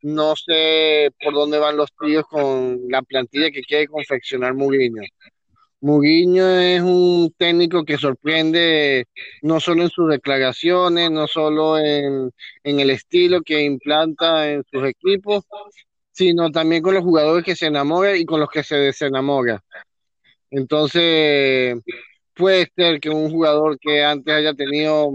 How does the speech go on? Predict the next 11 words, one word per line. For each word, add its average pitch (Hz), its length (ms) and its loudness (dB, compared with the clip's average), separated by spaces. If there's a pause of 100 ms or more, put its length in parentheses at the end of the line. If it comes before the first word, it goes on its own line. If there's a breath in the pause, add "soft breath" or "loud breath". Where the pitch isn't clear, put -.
(160)
minutos 151 680 -2
y 147 40 2
protagonismo 139 680 -4
con 147 160 -6
Pochettino, 160 680 -2 (520 loud breath)
para 147 280 0
Mourinho 143 500 -2
puede 151 580 0
ser 147 760 0 (520 loud breath)
un 151 200 -2
jugador 143 1000 2